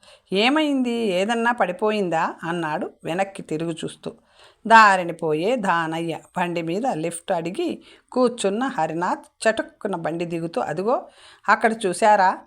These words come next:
రోడ్డు కింద ఎవరో బైకుతో సహా పడిపోయినట్లున్నారు," అన్నాడు పడిపోయిన బైక్ వైపు అడుగులేస్తూ. పెద్ద ఆయన తను బండి దిగకుండానే,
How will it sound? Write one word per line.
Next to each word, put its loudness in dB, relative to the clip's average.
రోడ్డు 4
కింద -4
ఎవరో 2
బైకుతో -2
సహా -4
పడిపోయినట్లున్నారు," 0
అన్నాడు 2
పడిపోయిన 0
బైక్ -2
వైపు -4
అడుగులేస్తూ. -6
పెద్ద 2
ఆయన 2
తను -2
బండి -2
దిగకుండానే, -4